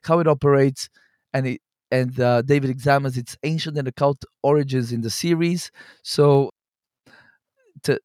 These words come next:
to, I was just browsing through some of the later episodes today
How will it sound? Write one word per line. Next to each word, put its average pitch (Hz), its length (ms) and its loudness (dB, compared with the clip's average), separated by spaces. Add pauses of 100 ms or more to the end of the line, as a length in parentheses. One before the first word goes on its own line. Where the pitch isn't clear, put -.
(140)
to, 131 360 2 (640)
I 135 60 2
was 131 160 -2
just - 380 -4 (120)
browsing 151 640 2
through 147 640 -2
some 147 280 -2
of 131 140 -4
the 135 100 0
later 139 380 0
episodes 127 580 -2
today 127 640 0